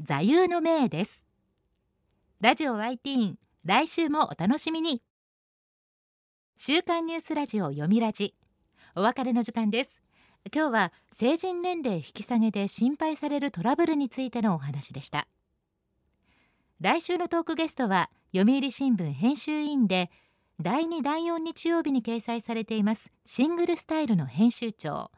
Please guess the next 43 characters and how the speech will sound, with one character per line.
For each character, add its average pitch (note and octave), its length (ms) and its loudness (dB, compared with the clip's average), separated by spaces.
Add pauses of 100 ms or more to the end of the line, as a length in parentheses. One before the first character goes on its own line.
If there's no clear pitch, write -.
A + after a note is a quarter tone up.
(240)
森 F#3 240 2
川 G#3 300 0
明 A3 60 -2 (100)
子 G#3 120 0
さ D#3 160 -8
ん C#3+ 60 -4
で E3 120 0
す。 - 160 -14 (800)
シ B3+ 220 2
ン D4 80 2
グ D4 120 -2
ル C#4+ 100 -2
ラ C#4+ 140 -2
イ C#4 60 -4
フ A3 120 -4
を F3 120 -4
取 E3 180 -4
り G3+ 60 4
巻 G#3 160 0
く C#3+ 60 -6
様 F#3 300 -2
々 D4 220 -2
な A3+ 140 2
話 E3+ 80 -2
題 G#3+ 200 2
に A3 100 4
つ - 140 -8
い A3 100 -4
て F#3 120 -2
伺 D3 280 -4
い C3+ 80 -6
ま E3 140 -2
す。 - 160 -20 (680)
ど A#3+ 120 2
う D#4+ 40 0
ぞ A#3+ 140 0
お - 20 0
聞 - 140 -10
き A3+ 100 -6
く G#3 80 -6
だ G#3+ 100 -6
さ A#3+ 180 -2
い。 - 120 -4